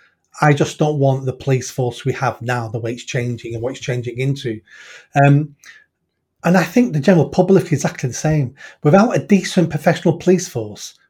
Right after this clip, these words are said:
w-, we're gonna live in anarchy. Everybody I know wants to support the police, but is sick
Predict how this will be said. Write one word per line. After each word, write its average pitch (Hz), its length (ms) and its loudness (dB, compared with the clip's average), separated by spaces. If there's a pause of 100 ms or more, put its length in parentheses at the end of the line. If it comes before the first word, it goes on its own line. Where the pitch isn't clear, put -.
(220)
w-, 165 160 -16 (120)
we're 156 280 0
gonna 190 180 6
live 208 140 6
in 135 120 2
anarchy. 156 480 -2 (540)
Everybody 202 340 6
I 190 120 6
know 208 160 8
wants 170 380 4
to - 100 -4
support 208 540 0
the 131 80 -4
police, 151 540 -2 (340)
but 143 160 0
is 139 80 -10
sick - 540 0